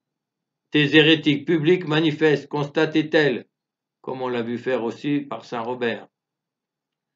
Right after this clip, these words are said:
L'abbé Raffray, euh, poursuit, ce qui n'a jamais été le cas, en tout cas très difficilement, pour les papes actuels. Réponse,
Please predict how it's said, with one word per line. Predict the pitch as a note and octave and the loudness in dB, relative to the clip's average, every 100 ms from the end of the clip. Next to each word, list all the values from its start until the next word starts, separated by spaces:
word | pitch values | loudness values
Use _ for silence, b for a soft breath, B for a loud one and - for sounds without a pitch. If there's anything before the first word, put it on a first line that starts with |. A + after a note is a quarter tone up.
| _ _ _ - | _ _ _ -10
L'abbé | B2+ D3 | 2 2
Raffray, | C#3 C3+ - C#3+ A#2+ - _ _ _ _ _ _ _ - | 2 -2 0 0 0 -4 _ _ _ _ _ _ _ -10
euh, | C#3+ A#2 A2+ | -8 -6 -6
poursuit, | G#2+ D3+ B2+ - C3+ A2 G#2 _ | -8 -8 -8 -8 -6 -6 -8 _
ce | _ F3 | _ 2
qui | D#3+ F3 | 4 4
n'a | E3 | 4
jamais | D#3 E3 F3 F3 | 6 6 6 6
été | D#3 E3+ | 6 4
le | D#3+ | 2
cas, | D#3 F#3+ C#3+ - _ _ _ _ _ | 4 4 4 -2 _ _ _ _ _
en | A2+ | -14
tout | A2+ A#2+ | -10 -6
cas | C3+ D3 A2 - _ _ | -2 0 -2 -6 _ _
très | - C3+ | -4 0
difficilement, | C3 B2+ B2+ A#2+ B2 F3+ G3 C#3+ - _ _ _ _ _ _ _ _ _ | 0 -2 -4 -8 -2 -2 0 -4 -6 _ _ _ _ _ _ _ _ _
pour | - D#3 | 0 4
les | D3+ D3 | 6 6
papes | E3+ F3 E3 | 8 8 6
actuels. | D3+ - F3+ D#3+ C3+ G2 _ _ _ _ _ _ _ _ _ _ _ _ _ _ _ _ _ | 0 4 8 8 4 -4 _ _ _ _ _ _ _ _ _ _ _ _ _ _ _ _ _
Réponse, | A#2+ C3 B2+ A#2+ A2 G#2 | -2 -2 -2 -6 -6 -10